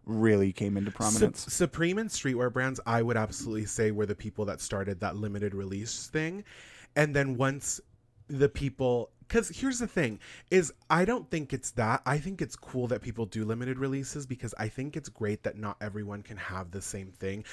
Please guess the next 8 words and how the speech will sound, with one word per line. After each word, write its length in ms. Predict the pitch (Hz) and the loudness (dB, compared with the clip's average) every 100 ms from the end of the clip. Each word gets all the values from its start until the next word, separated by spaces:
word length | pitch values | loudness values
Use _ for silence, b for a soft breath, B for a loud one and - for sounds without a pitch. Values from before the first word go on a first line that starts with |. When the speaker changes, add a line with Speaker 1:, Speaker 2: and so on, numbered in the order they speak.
| B | B
Speaker 2:
as 240 | 185 190 165 | 4 4 4
far 180 | 214 | 6
as 160 | 214 - - | 6 4 8
Speaker 1:
Yeah. 80 | |
Speaker 2:
fashion. 400 | 147 117 107 - - b b 180 | 8 8 4 -4 -16 b b 4
Speaker 1:
Yeah, 120 | 139 | 6
well, 200 | 151 - - | 8 4 6
Speaker 2:
C-, 80 | 196 | 4